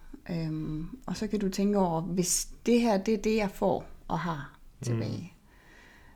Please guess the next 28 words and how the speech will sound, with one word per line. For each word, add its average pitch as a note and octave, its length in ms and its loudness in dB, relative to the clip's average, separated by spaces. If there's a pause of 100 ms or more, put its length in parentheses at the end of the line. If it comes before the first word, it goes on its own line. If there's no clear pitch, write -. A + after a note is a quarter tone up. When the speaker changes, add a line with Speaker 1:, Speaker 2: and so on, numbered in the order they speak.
(180)
Speaker 1:
hvad F#3+ 180 4 (100)
er F#3+ 40 8
det F#3+ 120 2
så, F#3 120 0
jeg E3 200 2 (200)
virkelig G#3+ 400 2
gerne D#3 300 -4
vil? D3 160 -6 (380)
Speaker 2:
Ja. B2 60 -6 (1300)
Speaker 1:
Hvad G3+ 260 4
er F#3+ 200 8
det, F3+ 140 0
jeg E3 140 -2
savner? G3 720 2
Hvad F#3 220 0
er E3 200 2
det, E3 200 -2
jeg - 360 -4 (260)
nyder? G#3 680 4 (240)
Hvad F#3 200 2
er E3+ 200 6
det, E3 120 0
jeg D#3 140 -4
føler, E3+ 300 0
jeg D3+ 200 -4
bidrager F3 540 -4
til F#3+ 200 -4
verden A3 320 2